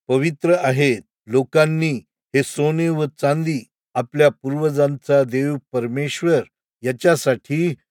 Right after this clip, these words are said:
स्वखुशीचे अर्पण आहे, या गोष्टी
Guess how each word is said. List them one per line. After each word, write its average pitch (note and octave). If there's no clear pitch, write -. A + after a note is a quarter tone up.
स्वखुशीचे D3+
अर्पण D3+
आहे, A#2
या C3
गोष्टी D3